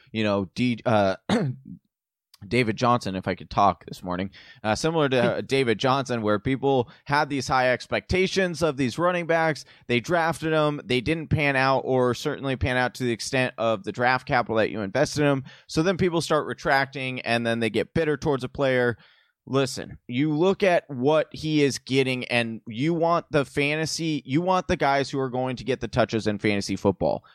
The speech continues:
Speaker 1: because the fan-, the touches are going to lead to opportunities, and the opportunities are lead, lead to the fantasy, scoring fantasy points. So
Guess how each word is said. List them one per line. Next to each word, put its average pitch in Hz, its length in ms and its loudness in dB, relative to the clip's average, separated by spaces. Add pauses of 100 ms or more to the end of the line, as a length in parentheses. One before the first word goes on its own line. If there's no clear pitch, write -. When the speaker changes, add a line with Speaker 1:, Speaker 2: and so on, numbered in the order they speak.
(200)
Speaker 1:
because 123 240 -2
the 127 80 -2
fan-, 143 380 2
the 127 120 4
touches 170 600 0
are 127 140 2
going 131 320 -2
to 143 100 4
lead 123 220 4
to 87 80 4
opportunities, 139 880 0
and 110 120 -4
the 104 60 0
opportunities 117 580 0
are 113 100 2
lead, 110 220 -2 (300)
lead 127 300 2
to 127 80 -2
the 113 80 0
fantasy, 113 500 -4
scoring 123 340 0
fantasy 117 320 0
points. - 400 -4 (460)
So 143 460 0